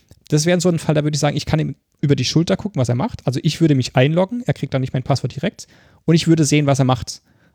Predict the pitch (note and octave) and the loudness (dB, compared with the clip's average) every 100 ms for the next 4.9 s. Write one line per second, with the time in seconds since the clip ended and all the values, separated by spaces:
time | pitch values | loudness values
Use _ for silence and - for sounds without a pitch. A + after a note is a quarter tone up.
0 | - B2+ B2+ C3 C3 C3 C3 - D#3 D#3+ | -6 0 2 2 0 0 0 2 2 0
1 | C#3 C3+ C#3 C#3+ B2+ - _ _ _ _ | -2 -2 -2 0 -2 -4 _ _ _ _
2 | - - D#3+ D#3 F3+ - D3+ D#3 F3 - | -6 -2 0 0 -2 -2 -2 2 2 0
3 | C#3+ C3 B2 C#3+ C3 B2+ B2 - D3+ - | -2 0 0 -2 -2 -4 -4 -2 -2 0
4 | E3+ E3 D3 D#3+ - B2+ C3 C3+ | -2 0 0 0 -2 -2 0 -2